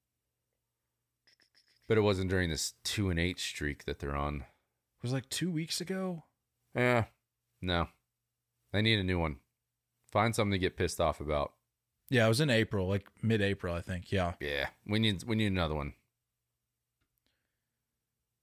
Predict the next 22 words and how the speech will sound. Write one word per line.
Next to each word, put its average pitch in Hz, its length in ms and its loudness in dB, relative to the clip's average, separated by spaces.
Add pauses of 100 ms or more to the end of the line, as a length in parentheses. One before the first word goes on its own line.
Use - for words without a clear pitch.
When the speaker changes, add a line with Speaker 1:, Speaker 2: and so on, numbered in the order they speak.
(220)
Speaker 1:
Get 190 200 2
somebody 107 560 4
fired 92 320 4
up. 85 200 2
You 120 80 0
know 151 60 4
what 156 100 4
I'm 147 80 2
saying? 151 260 2
Like, 117 180 0
there's 123 280 2
no 123 220 4
one 139 400 2
that 95 300 2
is 92 300 0
just - 420 0
there 90 200 4
Speaker 2:
I 180 80 6
don't 233 120 6
Speaker 1:
to 170 60 4
Speaker 2:
know. 165 220 6
Speaker 1:
spark. 117 520 2